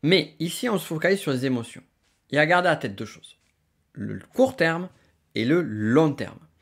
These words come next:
Et donc, le court terme, ou je dirais plutôt l'éphémère, oui, certes, la P N L est utile, mais sur le moyen, sur le long terme, il est nécessaire de, d'aller chercher plus loin, d'aller chercher ailleurs. Pour ça, par exemple, que les fleurs de bac,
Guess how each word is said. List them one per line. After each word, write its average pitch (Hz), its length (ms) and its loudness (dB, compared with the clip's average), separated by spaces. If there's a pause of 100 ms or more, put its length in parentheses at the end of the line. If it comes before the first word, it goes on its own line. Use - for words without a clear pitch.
(380)
Et 120 100 -4
donc, 127 240 0 (180)
le 120 180 -2
court 214 320 -4
terme, 165 340 2
ou 117 60 -10
je 110 100 -12
dirais 120 180 -4
plutôt 110 220 -10
l'éphémère, 160 760 -4 (320)
oui, 180 240 -2
certes, 156 320 -8
la 101 140 -8
P 104 120 -10
N 101 140 -6
L - 160 -16 (240)
est 185 240 0
utile, - 400 -8 (720)
mais 110 100 -6
sur 107 280 -6
le 101 120 -4
moyen, 147 540 -2
sur - 180 -12
le - 120 -14
long 147 360 -2
terme, 131 380 -6 (340)
il 110 140 -6
est 127 80 2
nécessaire 127 600 -2
de, 127 420 -4
d'aller 135 400 0
chercher - 440 -8
plus 113 220 -8
loin, 104 260 -8 (260)
d'aller 123 260 -4
chercher 113 340 -8
ailleurs. - 360 -6 (300)
Pour - 120 -20
ça, 190 140 2
par 147 180 0
exemple, 135 320 -4
que - 100 -8
les 101 140 -8
fleurs 123 260 -2
de 107 100 0
bac, 127 320 -4